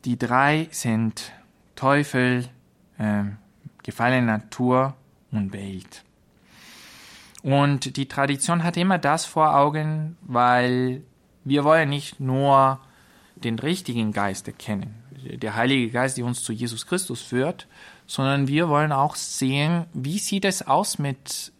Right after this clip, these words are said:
äh, dem falschen Geist. Und dann der, der falsche Geist ist nicht so nur der Teufel, so wie bei Pluto, der Teufel,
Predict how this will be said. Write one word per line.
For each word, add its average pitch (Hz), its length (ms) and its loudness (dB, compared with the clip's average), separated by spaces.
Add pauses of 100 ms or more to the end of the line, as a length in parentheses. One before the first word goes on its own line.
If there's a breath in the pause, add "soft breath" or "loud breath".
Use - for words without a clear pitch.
(140)
äh, 131 260 -2
dem 123 420 -2
falschen 156 460 -2
Geist. 101 640 -10 (680 soft breath)
Und 131 140 0
dann 151 180 0
der, 131 400 -2
der 123 300 -2
falsche 170 360 -2
Geist 147 360 0
ist 143 260 -4
nicht 139 220 -4
so 135 300 2
nur 135 680 2
der 107 160 -4
Teufel, 151 560 -2 (720 soft breath)
so 117 180 -6
wie 113 140 2
bei 107 160 -2
Pluto, 147 640 2 (360)
der 143 160 -12
Teufel, 147 600 0